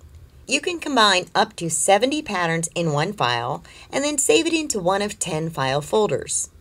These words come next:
Anytime you want to recall the saved pattern, just open the folder. The selected folder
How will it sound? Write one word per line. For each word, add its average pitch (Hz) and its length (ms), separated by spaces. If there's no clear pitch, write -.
Anytime 294 540
you 240 140
want 214 200
to 202 80
recall 180 380
the 196 80
saved 170 340
pattern, 143 520
just 277 340
open 170 280
the 226 80
folder. 247 480
The 180 80
selected 214 560
folder 190 560